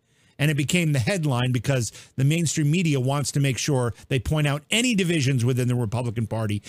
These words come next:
that they can point out. So I'd have to look into that a little further to understand it better. But either way, we know there's no, there's no love lost between Trump and McConnell. Uh, and if, if Trump does get back into the White House, it's gonna be interesting to see how that dyna-, dynamic plays out.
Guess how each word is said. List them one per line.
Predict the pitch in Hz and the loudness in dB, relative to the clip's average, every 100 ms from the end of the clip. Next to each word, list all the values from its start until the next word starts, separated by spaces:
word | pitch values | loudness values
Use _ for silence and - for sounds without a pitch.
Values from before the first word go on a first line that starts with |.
| - | -8
that | 123 117 | -4 -2
they | 120 | -2
can | 120 | -4
point | - 135 123 | -2 0 0
out. | 131 - _ _ _ | -2 -4 _ _ _
So | - 151 139 135 - | -4 -2 0 -2 -2
I'd | 143 | 0
have | 165 - | 0 0
to | 160 | -2
look | 156 143 | 0 0
into | 135 | 0
that | 131 131 | 0 0
a | |
little | 123 113 | -2 -4
further | 139 135 123 | -2 0 0
to | |
understand | 127 120 107 - 139 156 | 0 -2 -2 -2 0 -2
it | 139 | -2
better. | 180 202 190 - - - | -2 -2 -6 -14 -6 0
But | |
either | 226 208 | 2 2
way, | 151 131 | 0 0
we | 165 | 0
know | 196 180 170 | 2 0 0
there's | 147 127 | 0 0
no, | 127 147 143 135 | 0 0 -2 -4
there's | 123 131 120 | -2 0 0
no | 156 156 | 0 -2
love | 143 131 147 | -2 -2 -2
lost | 135 120 107 - | -2 -2 -4 -6
between | 104 131 123 110 - - | -4 -2 0 0 -4 -12
Trump | - 135 113 | -4 -2 0
and | 107 | -2
McConnell. | 101 131 117 78 - | -2 0 0 -2 -6
Uh, | 101 127 131 | -4 -4 -4
and | - 151 | -2 0
if, | 147 - - - | -2 -6 -18 -12
if | - 147 - | -4 -4 -4
Trump | - 196 208 | -4 -2 -2
does | 139 160 180 202 190 | 0 0 0 -2 -4
get | 165 190 | -4 -4
back | 196 202 196 | -2 -4 -2
into | 190 | -2
the | 185 | 0
White | 190 185 | -2 -2
House, | 190 170 - - | -2 -4 -10 -20
it's | - - | -10 -4
gonna | 160 | -2
be | 156 | 0
interesting | 151 143 123 143 | 0 -2 -2 -4
to | 113 | -2
see | 123 | -2
how | 120 | -2
that | 117 113 | -2 -2
dyna-, | 110 101 98 - | -2 0 0 -2
dynamic | 107 104 98 90 | 0 2 2 -2
plays | - 90 76 | -4 -4 -4
out. | 78 67 | -6 -10